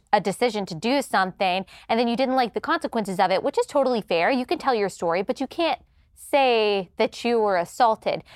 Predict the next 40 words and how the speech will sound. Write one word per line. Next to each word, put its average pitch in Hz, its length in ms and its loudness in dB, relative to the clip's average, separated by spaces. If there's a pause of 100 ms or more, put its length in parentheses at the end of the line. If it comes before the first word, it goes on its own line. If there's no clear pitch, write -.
(160)
And 262 100 2
we 285 120 4
do 330 280 2
need 392 180 2
to 262 100 0
draw 226 240 4
the 208 100 2
line 208 360 2
there. 208 160 0
And 208 100 0
I 214 60 0
think 277 220 -4
something 302 360 -2
that 226 120 2
we 220 120 -2
need 226 160 -2
to - 80 -10
get - 260 -6
better 285 300 4
at 123 360 0 (420)
is, 240 440 2 (140)
uh, 208 260 6
not 233 720 2
calling 202 960 0 (340)
encouragement 262 760 0
of 175 240 -4
personal 233 380 0
responsibility 196 920 0
victim 165 460 -4
shaming. - 520 -10 (280)
Like, 240 160 -2
there 277 240 2
is 320 260 0
wisdom 196 460 0
that 185 160 2
women 190 240 -4
should 196 160 -6
have. 170 260 0
Should 220 220 -4
guys, 240 500 2